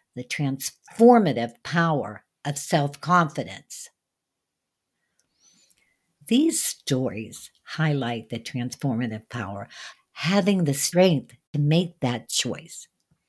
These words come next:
then having the ability to find that opportunity. It's a reminder that no matter how many obstacles you face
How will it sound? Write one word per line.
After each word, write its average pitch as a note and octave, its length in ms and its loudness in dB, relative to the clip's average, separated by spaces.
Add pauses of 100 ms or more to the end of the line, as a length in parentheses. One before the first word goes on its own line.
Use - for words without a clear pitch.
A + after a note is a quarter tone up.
(800)
then D3 640 4
having F#3+ 460 -2
the C#3+ 140 -2
ability C3+ 600 -4
to - 160 -14 (120)
find B2+ 340 0
that G2 200 -10
opportunity. F#2+ 960 -12 (1120)
It's G#3 220 0
a A#3 80 4
reminder C#3 800 -2
that C3+ 160 -8
no D#3+ 240 0
matter D3 400 -2
how D#3+ 300 -4
many E3 380 0
obstacles C3+ 800 -4
you C3+ 100 -6
face - 680 -6